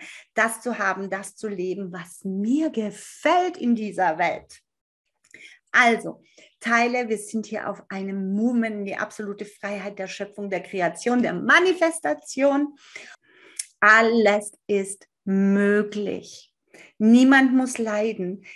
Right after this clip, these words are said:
Niemand muss morgens mit Mangelgedanken aufstehen. Alles ist jetzt schon da, wenn du da bist. I am Divine Design. Ich bin die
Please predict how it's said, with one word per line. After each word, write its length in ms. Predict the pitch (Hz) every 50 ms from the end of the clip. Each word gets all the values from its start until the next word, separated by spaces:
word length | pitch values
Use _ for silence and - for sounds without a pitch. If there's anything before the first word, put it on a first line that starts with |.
| - -
Niemand 560 | - 208 220 240 269 277 277 269 254 247 233
muss 200 | 233 233 233 233
morgens 440 | 233 226 226 220 220 233 233 226 -
mit 180 | 226 214 202 196
Mangelgedanken 880 | 196 190 196 202 202 196 - 202 - 190 185 190 185 185 190 - -
aufstehen. 640 | - 196 202 196 196 - - - - 185 180 180 180 - - - - - - _ -
Alles 800 | - 196 202 196 208 220 220 220 214 220 233 233 - - _ -
ist 380 | - 202 202 202 - - _ _ -
jetzt 380 | 208 202 202 202 - - -
schon 320 | - - 190 185 185 180 180
da, 400 | 226 220 202 202 202 220 233 - - _ _ _ -
wenn 500 | 165 160 180 175 165 165 175 170 - _ -
du 420 | - 202 196 202 202 208 202 - - - _ _ _ -
da 240 | 208 202 180 180
bist. 540 | 175 180 165 - - - - - - _ _ _ - - - - _ _ _ -
I 480 | 185 196 202 214 226 226 220 - - _ -
am 540 | - 202 180 180 170 165 160 175 - _ _ - -
Divine 380 | 208 190 175 196 190 196 196 190
Design. 640 | 202 196 - - 185 175 160 151 139 139 - - _ -
Ich 500 | - 220 220 226 233 233 - - _ _ _ _
bin 560 | - 208 196 170 160 165 160 175 170 - - - _ _ _ _ - _ _ _ - -
die 460 | 214 220 233 233 233 240 240 -